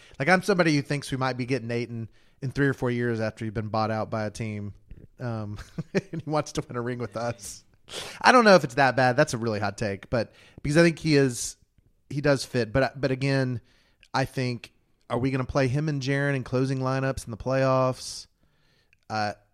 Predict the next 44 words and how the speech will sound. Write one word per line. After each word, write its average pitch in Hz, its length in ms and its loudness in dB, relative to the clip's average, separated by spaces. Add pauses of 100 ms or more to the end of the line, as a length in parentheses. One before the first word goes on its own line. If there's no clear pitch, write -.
(120)
I 117 80 -6
just 113 200 -10
don't 101 220 -6
know, 98 260 -6
especially 139 420 -2
against 120 220 -8
a - 40 -14
team 127 200 -6
like 117 160 -6
the - 60 -20
Clippers, 147 800 -4 (580)
um, 113 300 -6
who's 110 160 -8
gonna 113 160 -8
be 107 160 -8
playing 117 280 -8
five 110 340 -4
wings, 113 640 -10 (460)
um, 104 580 -10 (680)
in 123 100 -10
the 117 80 -8
next 117 220 -10
two, 123 100 -8
three 107 220 -10
years. 104 580 -8
I 165 80 -2
don't 165 140 0
know. 123 60 0
I 110 60 -2
mean, 123 140 -2
I - 20 -2
think 135 160 -4
that's, - 360 -2 (400)
that 139 120 2
would 127 120 2
be 127 100 0
the, 110 320 -2
or 135 140 -4
a 123 40 -4
team 117 200 -6
like 107 160 -6
the 110 60 -8
Mavs 104 400 -6
or 101 220 -8